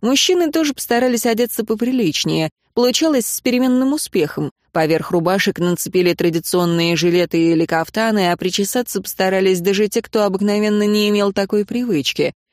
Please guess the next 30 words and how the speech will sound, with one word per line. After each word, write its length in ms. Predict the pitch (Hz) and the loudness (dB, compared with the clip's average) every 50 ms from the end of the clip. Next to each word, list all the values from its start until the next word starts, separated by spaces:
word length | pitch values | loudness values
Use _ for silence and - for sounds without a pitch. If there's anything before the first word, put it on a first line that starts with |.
| _ _ _ _ | _ _ _ _
Про 180 | - 180 170 165 | -2 0 0 0
жениха 480 | 151 165 156 160 156 143 - 170 165 160 | 2 0 0 0 0 -2 -2 0 0 2
и 120 | 160 160 | 2 2
невесту 560 | 156 160 165 165 170 185 196 180 - - - | 2 0 2 2 2 2 2 0 -2 0 0
и 160 | 170 170 170 | 2 2 2
говорить 520 | 156 160 170 175 175 180 180 226 285 240 - - | 2 2 2 2 2 2 2 2 0 -2 -2 -4
не 160 | 160 160 156 | -4 -4 -4
стоит. 540 | - - - - 165 160 151 156 160 - - _ _ _ _ _ - | -4 -4 -2 0 2 2 2 2 0 -2 -6 _ _ _ _ _ -4
Эти, 220 | 415 370 - 285 | -2 -2 -2 -2
конечно 460 | - 262 262 254 254 254 - - 233 | 0 0 0 0 0 0 0 0 2
же, 160 | 214 208 214 | 2 2 2
были 200 | 202 202 208 208 | 2 2 2 4
разряжены 840 | 202 190 190 185 170 185 196 226 247 240 202 196 190 196 196 190 180 | 4 4 2 2 2 2 2 2 2 2 2 2 2 2 2 0 0
и 160 | - - 226 | 0 0 0
довольны 560 | 208 208 202 190 185 185 170 175 175 185 220 240 | 2 2 2 2 4 2 2 2 2 0 0 0
жизнью. 560 | 214 214 190 156 147 - 151 151 156 151 - _ _ _ _ _ _ | 0 0 0 0 0 -2 -2 -2 -2 -2 -2 _ _ _ _ _ _
От 240 | - 180 175 - - | -2 0 0 0 0
невесты 680 | 170 170 170 160 151 170 190 208 196 185 - - 175 160 | 0 2 2 2 2 2 2 2 0 0 -2 -2 -2 0
прямо-таки 580 | - 175 175 175 175 170 - - - - 190 180 | 0 0 0 0 0 -2 -4 -6 -4 -2 -2 0
веяло 480 | 165 185 208 220 214 202 196 190 180 | 0 2 2 2 4 4 4 2 2
простым 480 | 165 - 180 175 180 - - 202 190 190 | 2 0 0 0 0 0 -2 0 0 0
женским 480 | 175 196 196 196 185 - - 214 214 | 0 0 0 0 -2 -2 -2 -2 -2
счастьем, 680 | 220 - - - 254 214 175 - - - 147 170 165 160 _ _ _ _ | 0 -2 -2 -2 0 0 0 -2 -4 -2 -2 -2 -2 -2 _ _ _ _
коварно 440 | - - 175 165 170 160 165 165 156 | -2 -2 0 2 2 0 0 -2 0
поджидавшим 680 | - 170 156 143 170 170 160 170 170 165 - - 170 165 | 0 -2 0 0 0 2 2 2 0 0 0 0 0 0
ее 300 | 165 156 170 156 160 165 | 0 0 0 0 0 0
непосредственно 880 | 165 160 - 170 170 - 175 175 175 - - - 170 165 170 165 170 | 0 0 -2 -2 -2 0 0 0 -2 -2 -2 -4 -2 0 0 0 0
за 160 | 165 156 175 170 | 0 0 0 0
дверью 380 | 156 160 165 160 156 151 214 214 | 2 2 2 2 2 0 -2 -2
храма. 460 | - - 220 196 160 156 160 156 | -2 -2 -2 0 0 -2 -2 -4